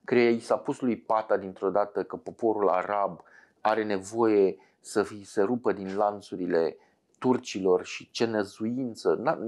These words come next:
n-a, uh, Lawrence of Arabia n-a fost Tudor Vladimirescu.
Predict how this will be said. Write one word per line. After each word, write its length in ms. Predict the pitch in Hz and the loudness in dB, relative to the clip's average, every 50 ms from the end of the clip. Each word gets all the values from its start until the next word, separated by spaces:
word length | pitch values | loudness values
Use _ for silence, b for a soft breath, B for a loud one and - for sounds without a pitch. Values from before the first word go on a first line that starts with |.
| 113 110 113 | -6 -6 -2
n-a, 140 | 98 170 220 | 0 0 -2
uh, 80 | 240 - | 0 0
Lawrence 540 | - 104 98 87 101 131 170 190 175 - | 2 2 2 4 2 0 -2 -2 -4 -8
of 60 | 143 127 | -4 -4
Arabia 300 | 127 147 180 180 165 143 | -2 -2 -2 -2 -2 -4
n-a 100 | 165 190 | -4 -2
fost 240 | - 196 185 - | -2 -2 -4 -2
Tudor 380 | _ 135 113 - 101 90 92 82 | _ -2 -2 -2 -2 -2 -2 0
Vladimirescu. 580 | 80 82 73 - 71 67 - - - _ - | 0 -2 -4 -4 -8 -12 -12 -12 -16 _ -20